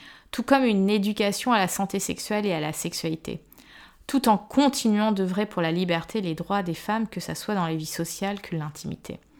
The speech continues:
Et en tant que femme, comment se vivre dans une posture désirante ? Le désir touche certes la sexualité, mais aussi tous les domaines de vie. Le désir, c'est ce qui nous fait nous sentir en vie. C'est ça qui nous donne envie.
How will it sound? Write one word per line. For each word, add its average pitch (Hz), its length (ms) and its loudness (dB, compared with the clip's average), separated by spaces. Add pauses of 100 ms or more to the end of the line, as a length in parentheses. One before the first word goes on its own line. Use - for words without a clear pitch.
(800)
Et 262 320 4 (580)
en 233 120 10
tant 320 240 4
que 226 160 2
femme, 240 640 2 (180)
comment 254 300 4
se 196 160 2
vivre 185 580 0 (140)
dans 180 120 4
une 190 200 4
posture 202 360 0
désirante ? 175 760 -2 (840)
Le 185 140 4
désir 233 460 4
touche 233 240 0
certes 247 340 2
la 190 80 0
sexualité, 202 640 -2
mais 214 80 4
aussi 190 240 -4
tous - 180 -2
les 247 140 4
domaines 190 340 2
de 185 100 2
vie. 233 340 -2 (760)
Le 196 100 6
désir, 214 320 4
c'est 214 140 -2
ce - 80 -8
qui - 160 0
nous 185 100 4
fait - 360 0
nous 240 120 4
sentir 175 460 -4
en 165 100 0
vie. 185 240 -4 (160)
C'est - 220 0
ça 311 300 0
qui 269 160 2
nous 196 100 4
donne 185 320 4 (280)
envie. 180 440 4